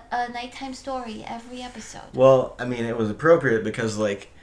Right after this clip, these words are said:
Speaker 2: as soon as that was over is when we would have nap time.
Speaker 1: Mm.
Speaker 2: But sometimes Casey wasn't ready for nap time yet. And so he got to watch,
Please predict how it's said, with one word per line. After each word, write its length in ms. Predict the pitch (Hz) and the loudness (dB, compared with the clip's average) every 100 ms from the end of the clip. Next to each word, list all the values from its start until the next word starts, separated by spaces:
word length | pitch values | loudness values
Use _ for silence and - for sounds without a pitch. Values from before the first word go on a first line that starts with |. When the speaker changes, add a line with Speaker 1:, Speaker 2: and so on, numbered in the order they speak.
| - - | -12 -6
Speaker 2:
as 180 | 120 | -4
soon 160 | - 139 | -2 -2
as 100 | 120 | 0
that 180 | 120 117 | 0 0
was 120 | 107 | -2
over 260 | 107 101 104 | -2 -2 -6
is 140 | 98 | -6
when 220 | 101 98 | -8 -8
we 100 | 98 | -6
would 100 | 98 | -6
have 180 | 95 92 | -8 -8
nap 240 | 98 113 - | -8 -8 -10
time. 260 | - - - - | -16 -18 -20 -16
Speaker 1:
Mm. 300 | 202 196 202 - | -14 -14 -16 -20
Speaker 2:
But 100 | - | -12
sometimes 680 | - 139 135 98 - - - - - - | 0 0 0 -8 -14 -18 -20 -20 -20 -6
Casey 280 | 143 143 113 | -4 -2 -4
wasn't 300 | 107 - 101 | -4 -6 -2
ready 200 | 131 156 | 0 0
for 120 | 117 | -4
nap 240 | 92 - | -6 -8
time 260 | - 87 78 | -10 -12 -12
yet. 280 | 65 - - - - - | -14 -14 -18 -20 -20 -12
And 260 | 120 110 107 | -8 -6 -4
so 500 | - 107 95 95 - - | -2 -2 -2 -6 -10 -18
he 220 | - 127 117 | -14 -8 -4
got 160 | 110 | -4
to 80 | 117 | -4
watch, 520 | 104 101 95 - - | -4 -4 -6 -8 -10